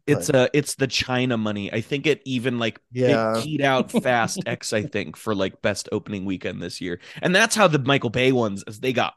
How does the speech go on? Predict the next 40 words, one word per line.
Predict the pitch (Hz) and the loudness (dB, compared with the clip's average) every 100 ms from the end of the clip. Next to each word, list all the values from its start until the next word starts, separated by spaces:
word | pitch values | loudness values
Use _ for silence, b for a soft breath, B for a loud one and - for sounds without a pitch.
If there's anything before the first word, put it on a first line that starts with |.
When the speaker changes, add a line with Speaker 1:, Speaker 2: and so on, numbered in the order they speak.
| - | -16
Speaker 1:
horrible | - 131 156 151 123 110 110 | -8 2 6 8 6 2 -2
near | 110 | -2
the | 101 98 | -4 -4
end, | 98 101 117 131 b b b | -2 -4 -4 -6 b b b
those | 107 98 | -6 -4
last | 98 101 117 - | 0 0 0 -2
two, | 135 143 156 b b _ | 2 2 2 b b _
they | 143 | 0
made | 160 185 | 4 4
a | |
billion | 147 139 127 | 6 4 6
dollars | 131 123 | 4 4
because | 101 113 101 | 0 -8 -10
of | 95 | -10
China. | 104 101 71 - _ | -8 -8 -8 -14 _
Like, | 127 131 | 0 2
I | 147 151 | 4 4
think | 190 170 | 2 -2
they | |
barely | 120 123 135 127 | -2 0 2 0
made, | 127 | -2
like, | 107 101 | -4 -8
three, | - 139 127 | -8 -6 -4
four | 123 | -4
hundred | 120 107 | -4 -4
million | 107 110 107 | -4 -4 -4
here, | 104 110 95 | -2 -2 -2
but, | - 98 | -4 -8
like, | 101 | -8
China | - 107 98 | -2 -2 -2
had | 92 87 | -4 -6
made, | 98 | -10
like, | 87 92 _ _ _ - | -10 -14 _ _ _ -2
that | 117 - | -2 0
much | 120 104 - | -2 -4 -6
plus | 104 92 | -8 -8
a | 101 | -6
little | 95 95 | -6 -4
bit | 90 - | -6 -6
more. | 95 90 90 | -8 -8 -10